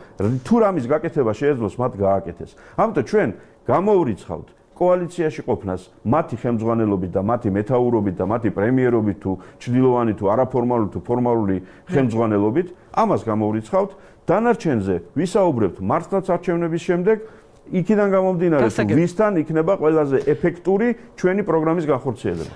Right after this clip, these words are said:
Speaker 2: ა, დიდი მადლობა. მე მინდა მსმენელების და მაყურებლების Facebook-ში გვწერენ და რეკავენ კიდეც და ეს შეკითხვებიც მაქვს.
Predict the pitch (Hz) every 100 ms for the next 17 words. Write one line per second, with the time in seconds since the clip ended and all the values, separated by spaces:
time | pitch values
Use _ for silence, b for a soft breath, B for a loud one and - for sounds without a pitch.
0 | B - 160 170 220 247 240 220 254 302
1 | 233 240 220 147 - 247 220 220 214 185
2 | 190 165 175 170 185 208 180 165 131 139
3 | 190 170 160 160 156 - - 151 147 135
4 | 143 131 - - 156 170 170 180 180 156
5 | 123 127 - 139 104 - - - - 156
6 | 156 - 170 165 196 202